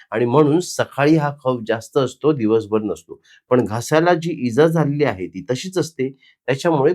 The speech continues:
खोकला हा चालूच असतो, घसा दुखणं चालूच असतं. आता हा जो प्रकार आहे ना, हा ज्या वेळेला होतो घशाला, त्याला घशाला बरेच वेळेला बारीक बारीक फोडी यायला लागतात,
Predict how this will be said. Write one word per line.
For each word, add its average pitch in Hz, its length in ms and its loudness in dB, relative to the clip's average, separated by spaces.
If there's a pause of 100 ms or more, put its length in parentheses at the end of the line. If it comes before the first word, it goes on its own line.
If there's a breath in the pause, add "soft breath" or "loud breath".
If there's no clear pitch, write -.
खोकला 156 400 2
हा 117 180 -2
चालूच 147 460 0
असतो, 143 340 -6
घसा 117 320 -2
दुखणं 123 340 -2
चालूच 85 340 -6
असतं. - 260 -20 (240 soft breath)
आता 160 180 0
हा 175 240 2
जो 226 160 4
प्रकार 160 320 0
आहे 95 80 0
ना, 127 120 0
हा 127 200 0
ज्या 135 160 2
वेळेला 143 260 2
होतो 131 260 0
घशाला, 117 380 0
त्याला 135 240 0
घशाला 120 560 0
बरेच 123 420 0
वेळेला 113 220 0 (120)
बारीक 131 380 -4
बारीक 127 320 -4
फोडी 123 240 0
यायला 98 200 -2
लागतात, 87 360 -12